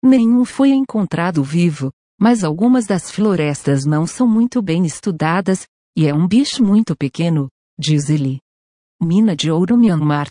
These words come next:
tem se provado uma mina de ouro para cientistas que procuram pele, escamas, pelos e penas preservados no âmbar, uma resina de árvore fossilizada. A descoberta remonta ao período Cretáceo,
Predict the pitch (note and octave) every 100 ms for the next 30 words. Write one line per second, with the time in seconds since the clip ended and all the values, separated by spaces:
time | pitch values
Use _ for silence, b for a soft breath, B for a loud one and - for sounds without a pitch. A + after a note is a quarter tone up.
0 | - A3 G#3+ B3+ A#3 G3 D3+ D#3+ F#3 G3
1 | A3 G3 A3 E3+ D3+ D#3+ F3+ F#3+ - C#3+
2 | C#3+ - D#3 D3+ C#3+ - F#3 - A#3 -
3 | A3+ A3+ G3 - A3 G#3+ E3+ E3 D3 C#3
4 | C#3+ _ _ - D#3+ - F#3+ F3+ F#3 -
5 | _ _ - C4 A#3+ E3 D3 - D3+ D#3+
6 | D3+ - - F#3+ F#3+ A#3+ D#3 D#3 D#3+ D3
7 | C#3 C#3 E3 F3 E3 F3+ F#3 _ _ -
8 | A3 F#3+ E3 D#3+ D#3+ F#3 E3 C#3 D3+ E3
9 | E3 D#3 E3+ C#3+ F3+ F3+ E3 F#3+ F3+ E3+
10 | D#3 C3 C#3+ _ _ _ _ _ - B3
11 | B3 C4+ - B3 A3+ E3 - D#3+ G#3 F#3
12 | F3 G#3+ G#3+ A3+ - A#3 F3+ F3+ D3 -
13 | E3+ - D3 -